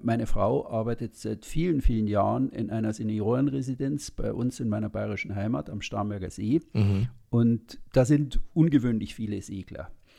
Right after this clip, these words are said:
Speaker 1: Und, ähm, wir haben also immer so ein Buchprojekt miteinander <laughs> überlegt, ähm, hatte ich ja schon eingangs erwähnt,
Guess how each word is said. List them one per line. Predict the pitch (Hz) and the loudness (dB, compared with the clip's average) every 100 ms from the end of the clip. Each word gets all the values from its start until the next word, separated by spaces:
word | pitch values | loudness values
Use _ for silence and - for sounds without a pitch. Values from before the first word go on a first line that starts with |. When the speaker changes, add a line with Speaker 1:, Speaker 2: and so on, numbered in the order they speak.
| - - _ _ | -18 -20 _ _
Speaker 1:
Und, | 123 110 107 _ _ - - - | 2 2 0 _ _ -20 -20 -8
ähm, | 117 110 113 - - - | -4 -2 -2 -6 -14 -20
wir | - 127 127 127 | -4 -4 0 2
haben | - 147 | 4 4
also | 135 | 2
immer | 131 147 147 | 2 0 0
so | 123 131 | 0 -4
ein | 117 | -4
Buchprojekt | 143 160 - - - 110 135 - - | -4 0 0 0 -2 -2 -4 -8 -6
miteinander | 113 - 147 - - | -6 -4 -4 -4 -4
<laughs> | |
überlegt, | - 127 110 113 143 - - - - - _ _ _ - | -6 -4 -4 -4 -8 -14 -20 -20 -20 -20 _ _ _ 0
ähm, | 120 117 113 | 0 0 -4
hatte | 104 123 | -6 -6
ich | 113 | -4
ja | 107 | -4
schon | 117 | -4
eingangs | - 113 131 117 | -4 -4 -2 -4
erwähnt, | - 101 101 131 147 | -4 -6 -4 -4 -4